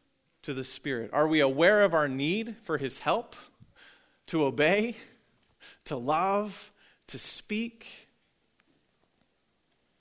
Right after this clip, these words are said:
What do you do? What do I do when we feel weak in those areas?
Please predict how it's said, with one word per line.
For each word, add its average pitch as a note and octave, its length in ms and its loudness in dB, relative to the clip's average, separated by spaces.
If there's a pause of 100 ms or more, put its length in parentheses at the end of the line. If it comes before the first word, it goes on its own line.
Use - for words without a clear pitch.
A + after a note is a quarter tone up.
(680)
What F#3+ 420 2
do G3 100 -2
you G3 260 0
do? D3+ 260 0
What E3+ 260 2
do F#3 140 2
I F3+ 220 4
do E3 200 2
when C#3+ 160 -4
we D#3+ 140 0
feel D#3+ 320 0
weak D3 380 -4
in C#3 100 -4
those B2+ 280 -6
areas? A#2+ 680 -8